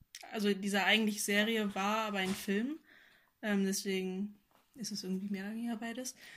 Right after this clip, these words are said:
Und ich glaube, es gibt auch mehrere Filme. Ich glaube, es gibt auch einen ziemlich modernen Film davon jetzt.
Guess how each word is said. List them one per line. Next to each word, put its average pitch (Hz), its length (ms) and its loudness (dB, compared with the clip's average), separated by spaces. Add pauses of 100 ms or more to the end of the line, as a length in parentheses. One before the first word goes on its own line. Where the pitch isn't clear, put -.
(120)
Und 202 80 2
ich 202 60 2
glaube, 208 160 4
es 208 120 2
gibt 208 140 -6
auch 208 100 -2
mehrere 214 380 2
Filme. 214 280 2
Ich 208 120 0
glaube, 202 180 -2
es 202 120 -2
gibt 202 120 -8
auch 196 80 -4
einen 196 160 0
ziemlich 196 240 -2
modernen 196 400 -2
Film 220 180 -2
davon 214 320 -4
jetzt. 214 240 -6